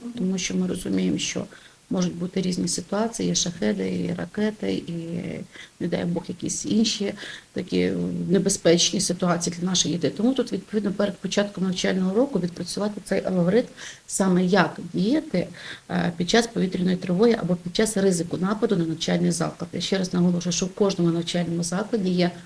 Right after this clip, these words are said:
паспорт безпеки і, звичайно, створена команда реагування із числа адміністрації навчальних закладів. І саме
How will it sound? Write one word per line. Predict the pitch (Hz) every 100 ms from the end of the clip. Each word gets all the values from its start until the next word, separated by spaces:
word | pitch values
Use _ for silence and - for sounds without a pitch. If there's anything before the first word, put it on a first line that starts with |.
| -
паспорт | - 170 175 - 190
безпеки | 190 214 - 226 226 226 - - - _ -
і, |
звичайно, | 180 196 226 214 196
створена | - 180 190 233 254
команда | - 170 170 180 180
реагування | 180 175 160 160 170 185 269 - - - -
із | 170 165 -
числа | - 196 - 175 226 - - - - - -
адміністрації | 180 175 170 - 196 214 190
навчальних | 170 175 175 180
закладів. | 175 160 - 156 - - - -
І |
саме | 180 220 196